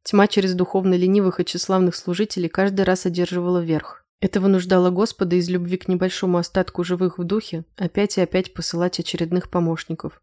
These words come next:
которые никогда не воплощались в теле священника. Бог не верит этому сословию. На сей день разобщение конфессий достигло апогея.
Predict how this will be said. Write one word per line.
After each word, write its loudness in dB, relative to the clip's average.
которые -2
никогда 0
не 2
воплощались -2
в -12
теле -4
священника. -4
Бог -6
не 0
верит 0
этому -4
сословию. -6
На 4
сей 0
день 6
разобщение 2
конфессий -2
достигло 0
апогея. -2